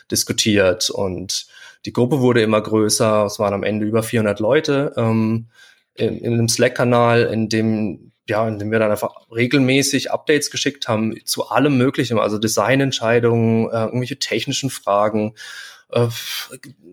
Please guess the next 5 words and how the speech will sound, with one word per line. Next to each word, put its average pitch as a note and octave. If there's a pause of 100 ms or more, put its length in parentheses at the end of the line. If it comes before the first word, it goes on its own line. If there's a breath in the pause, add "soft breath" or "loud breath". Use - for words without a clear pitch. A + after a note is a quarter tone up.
(300)
Codebeispiele, A#2+ (380 loud breath)
ähm, A2+ (340)
auch E2
so C3
Feature-Ideen, C3